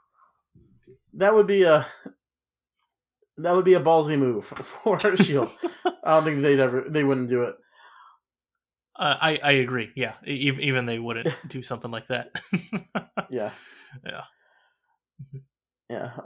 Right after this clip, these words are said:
Speaker 1: I, I like that, though, Coulson's line. <laughs> "Cool origin story, bro, but it means nothing to me."
Speaker 2: Yeah, you know, it's interesting because normally when we hear that, it's the villain saying something along those
Speaker 1: Mm-hmm.
Speaker 2: lines.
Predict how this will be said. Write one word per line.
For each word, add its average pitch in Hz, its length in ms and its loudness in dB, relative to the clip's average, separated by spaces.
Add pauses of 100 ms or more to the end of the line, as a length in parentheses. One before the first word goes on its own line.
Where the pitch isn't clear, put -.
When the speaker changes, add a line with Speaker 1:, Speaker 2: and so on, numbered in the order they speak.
Speaker 1:
I, 143 80 0
I 127 160 0
like 123 180 -4
that, 110 340 -6
though, 123 300 -4
Coulson's 120 400 -8
line. 101 200 -8 (140)
<laughs> 151 140 -6
"Cool 196 220 6
origin 156 320 -2
story, 135 240 0
bro, 131 380 0
but 139 120 0
it 131 80 -2
means 123 220 -8
nothing 113 280 -8
to 107 60 -12
me." 104 220 -12 (1000)
Speaker 2:
Yeah, 262 240 -4 (240)
you 214 100 -6
know, 254 220 0
it's 196 160 -2
interesting 196 460 -4
because 131 260 -4
normally 160 360 -4
when 170 160 -4
we 139 100 -4
hear 151 240 -8
that, 185 300 -6
it's 139 180 -10
the 156 140 -6
villain 135 420 -4
saying 160 480 -8
something 151 340 -8
along 143 280 -8
those 143 180 -6
Speaker 1:
Mm-hmm. 143 80 -6
Speaker 2:
lines. 170 420 -10